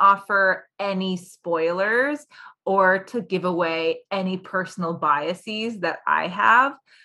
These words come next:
But I'm just saying, like, people who poo-poo, like, reality T V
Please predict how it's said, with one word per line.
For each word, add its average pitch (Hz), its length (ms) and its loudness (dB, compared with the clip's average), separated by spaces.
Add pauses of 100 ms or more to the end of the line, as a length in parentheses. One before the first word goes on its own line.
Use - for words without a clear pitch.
(420)
But 208 420 6 (360)
I'm 196 140 -2
just 202 260 -8 (100)
saying, 165 560 -4
like, 165 320 -4 (1000)
people 277 340 -2
who 262 120 -4
poo-poo, 226 580 -2
like, 185 240 -2
reality 175 460 2
T 175 220 -10
V 165 480 -6